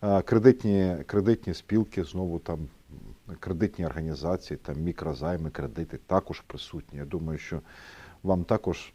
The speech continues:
ну, зрозуміло всім, що не треба вестися на це. Як, яка би стру-, крутна ситуація не була, шукайте, м, е, дохід, додатковий заробіток, якийсь реальний. Е, продовжуйте, будь ласка, що ще ми можемо сказати про інтернет-шахрайство?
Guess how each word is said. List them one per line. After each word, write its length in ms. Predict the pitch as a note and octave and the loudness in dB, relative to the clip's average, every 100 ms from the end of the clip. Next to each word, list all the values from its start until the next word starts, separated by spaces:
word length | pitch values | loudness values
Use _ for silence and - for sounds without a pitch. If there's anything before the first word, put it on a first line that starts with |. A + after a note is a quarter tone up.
| - | -6
ну, 180 | F2+ D2 _ _ _ _ - - F2+ | -6 -6 _ _ _ _ -20 -10 0
зрозуміло 600 | A2 G#2+ A2 A#2+ G#2 D#2+ | 4 6 6 4 4 2
всім, 340 | - - D#2 | -2 -6 -6
що 180 | - E2 | -6 -6
не 100 | E2+ | -4
треба 340 | - G#2+ E2 | 2 2 4
вестися 540 | E2 F2 - G#2 - D#2 | -2 -2 -4 -8 -6 -8
на 120 | D2+ | -8
це. 200 | - D#2+ | -6 -2
Як, 340 | F2+ G2+ - | 0 0 0
яка 220 | A2 - A#2 | -2 2 2
би 140 | G2 | 2
стру-, 200 | - - - | -4 -14 -8
крутна 460 | G#2 G#2 - F#2+ | -4 -4 0 -2
ситуація 600 | - F2+ G2+ F2+ - D#2+ | -2 -6 0 0 -2 -10
не 80 | D#2 | -8
була, 380 | D2 F2+ G2 F#2+ - - - - | -6 -2 0 0 -2 -18 -20 -18
шукайте, 540 | - F#2 G#2+ G2 - | -6 2 4 4 2
м, 720 | E2+ C#2 D2+ D#2+ D#2 D#2+ F#2 | -2 -2 -8 -14 -14 -10 -6
е, 240 | F2+ E2+ E2 | -2 -2 0
дохід, 480 | F#2+ - A2+ A2 - | 0 0 2 2 2
додатковий 580 | - E2+ F2 - F#2+ E2 | -6 -4 -4 -2 -2 0
заробіток, 640 | F2 F2 D#2 C#2+ - - | 0 0 -2 -4 -10 -12
якийсь 320 | D2+ - - | -14 -14 -10
реальний. 520 | D#2 F2 E2 C2+ B1+ B1 - - - - - - - - | -4 0 0 -2 -10 -14 -20 -20 -20 -20 -20 -20 -16 -2
Е, 220 | F2+ F#2 C#2+ | 0 0 0
продовжуйте, 540 | - C3 D#3 A2+ G2 F2 | 6 8 8 6 2 -2
будь 240 | F2+ D2+ | -6 -6
ласка, 300 | D2+ - E2 | -6 -8 -10
що 200 | - G#2+ | -6 -4
ще 200 | - G2+ | -2 -2
ми 120 | F2 | 0
можемо 340 | E2 D#2 E2+ D#2+ | -2 -4 -4 -6
сказати 460 | - D#2+ D#2+ D2 | -8 -8 -8 -8
про 160 | - D2 | -10 -10
інтернет-шахрайство? 1000 | C#2 - D#2+ D2+ - D2+ - - - - | -8 -8 -6 -8 -8 -10 -10 -12 -14 -16